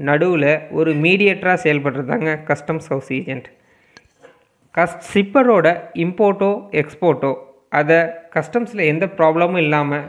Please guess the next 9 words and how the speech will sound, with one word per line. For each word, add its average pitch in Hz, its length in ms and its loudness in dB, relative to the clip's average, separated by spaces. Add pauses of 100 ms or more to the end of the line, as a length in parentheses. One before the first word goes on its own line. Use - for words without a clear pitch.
(260)
கிளியரன்ஸ் 214 440 -2 (100)
பண்ணி 143 240 -2 (300)
கஸ்டம்ஸ் 214 440 -6
ஒர்க்கெல்லாம் 151 420 -4 (160)
கரெக்டா 156 400 -2
முடிச்சு 151 280 -4
கொடுக்கறது 135 500 -6 (140)
இவங்களோட 147 520 0 (140)
மெயின் 151 200 -2